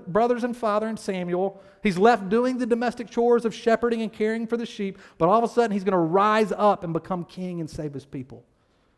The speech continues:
But that is not the picture that we get of David in First and Second Samuel.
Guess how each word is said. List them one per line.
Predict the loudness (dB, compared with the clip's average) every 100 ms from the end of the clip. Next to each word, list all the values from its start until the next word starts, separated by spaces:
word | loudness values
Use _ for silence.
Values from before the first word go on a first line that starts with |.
| _ _ _ _ _ _ -12
But | -6
that | -4
is | -2
not | -2 -2
the | -4
picture | -2 -2 -2 -6 0
that | 0
we | 0
get | 0 2 2
of | 0 0
David | 4 4 2 0
in | 0 -4
First | -2 -2 -2
and | -4
Second | -2 -2 -6
Samuel. | -8 -8 -8 -10